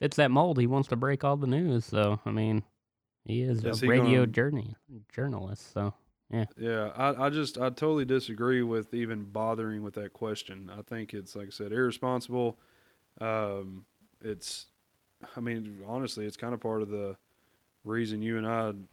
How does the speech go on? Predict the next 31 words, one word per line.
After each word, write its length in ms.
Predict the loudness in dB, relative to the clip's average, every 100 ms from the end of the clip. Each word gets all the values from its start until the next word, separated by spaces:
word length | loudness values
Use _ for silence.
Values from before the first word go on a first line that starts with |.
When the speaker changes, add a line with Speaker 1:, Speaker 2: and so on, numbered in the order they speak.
| -4
Speaker 2:
do 180 | 2 4
have 200 | 2 0
some 140 | -2
issues 320 | -2 -2 -6
with 180 | -4 -2
him, 100 | -2
because 380 | -2 0 0 2
he's 180 | -2 -2
just 240 | -2 -2 2
so 220 | 2 2
disconnected 760 | 2 0 0 -2 0 0 -2 -4
from 160 | -4
this 160 | -4 -6
fan 320 | -4 0 0
base. 400 | -2 -6 -6 -12 _ _ _ 2
No 160 | 4
one 260 | 6 6 6
wants 240 | 2 0
to 100 | -4 0
hire 380 | 2 4 4
a 140 | 2 -2
coach 720 | -2 -2 0 -2 -10 -14 -16 _ _ _ _ _ _ -6
and 220 | -2 0
at 200 | -2 -6 2
any 300 | 4 6 4
point 640 | 0 0 2 2 0 -8 -6
in 120 | 0
the 120 | 0 0
whole 260 | 2 2
career, 520 | 0 -8 -4 0 0 0
honestly, 640 | -2 -4 -6 -4 -4 -6